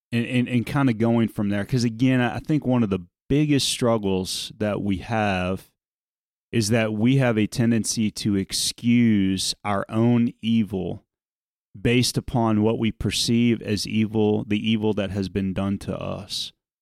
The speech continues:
And God does not make allowances for that, because as verse twenty-one just succinctly, you know, summarizes and captures Paul's point, where he says, "Do not be overcome by evil, but overcome evil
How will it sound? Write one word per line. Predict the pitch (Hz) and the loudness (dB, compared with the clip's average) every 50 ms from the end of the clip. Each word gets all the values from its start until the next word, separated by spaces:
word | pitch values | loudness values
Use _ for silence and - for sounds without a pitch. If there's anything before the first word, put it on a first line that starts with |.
| _ _ _ _ _ _ _ _ _ - | _ _ _ _ _ _ _ _ _ -4
And | 117 113 117 110 | -2 0 0 0
God | - 110 120 143 139 | 0 0 0 0 0
does | 123 107 110 | 0 0 0
not | 120 120 113 | 0 0 0
make | 117 113 107 | -2 -2 -2
allowances | - 101 95 101 104 107 107 104 95 - 101 98 95 87 - - - _ _ | -2 -4 -4 -2 -2 0 0 -2 -2 -4 -4 -4 -4 -4 -6 -8 -10 _ _
for | - 101 101 104 101 | -6 -4 -2 -2 -2
that, | 92 90 87 87 92 92 90 - _ _ _ _ _ _ _ - | -4 -6 -8 -8 -10 -10 -12 -16 _ _ _ _ _ _ _ -4
because | 110 104 127 131 107 | 0 2 2 2 2
as | 117 117 101 | 2 0 0
verse | 95 107 127 127 120 - | 0 0 0 0 0 -2
twenty-one | - 131 120 120 120 113 107 107 110 113 113 113 107 101 95 | -2 -2 0 2 2 2 2 0 0 0 0 0 0 -2 -2
just | 92 98 98 92 - - - _ _ | -4 -4 -6 -6 -6 -8 -12 _ _
succinctly, | - - - 104 - - - 120 123 120 - - - 117 110 107 98 95 98 - _ _ _ - | -8 -6 -4 -2 -2 0 2 2 0 0 -2 -2 -2 0 0 0 0 -2 -6 -10 _ _ _ -10
you | 107 107 98 | -6 -6 -6
know, | 98 92 92 92 92 90 87 87 _ _ _ _ _ _ _ _ _ _ | -4 -6 -4 -4 -4 -4 -6 -8 _ _ _ _ _ _ _ _ _ _
summarizes | - - - - 131 127 131 117 104 98 95 95 98 87 90 92 90 | -8 -4 -2 0 2 2 2 2 2 0 0 -2 -4 -4 -4 -6 -4
and | 95 98 - | -4 -6 -6
captures | - - 123 117 117 - - 113 101 90 - - - - _ - | -6 -4 -4 -4 -4 -2 -2 -2 -2 -2 -4 -6 -10 -12 _ -8
Paul's | - - 123 113 107 101 - | -4 -2 0 0 0 0 -2
point, | - - - 123 123 123 117 98 92 90 - - _ _ _ _ _ _ _ | -6 -6 -2 0 0 2 0 0 -2 -4 -8 -12 _ _ _ _ _ _ _
where | - 107 | -2 0
he | 110 | 0
says, | - 123 117 113 95 - | 2 2 0 0 0 2
"Do | 120 110 | 2 4
not | 110 113 120 123 113 | 4 4 2 0 0
be | 110 113 113 | 0 -2 0
overcome | - 110 113 120 113 123 117 - - - 113 113 110 107 | 2 2 2 2 2 0 -4 -4 -4 -2 0 0 0 0
by | 101 101 90 92 | 0 0 -2 -2
evil, | - 101 107 113 107 104 98 95 | -4 -2 -2 -2 0 0 -2 -2
but | 92 95 98 95 - | 0 0 -2 -2 -2
overcome | - 113 117 120 123 131 110 - - - 107 107 107 104 - | 0 0 0 0 0 -2 -4 -4 -4 -2 -2 0 0 -2 -4
evil | 95 98 107 110 98 107 107 104 98 98 90 | -4 -2 -2 -2 -2 -2 -2 0 0 -2 -4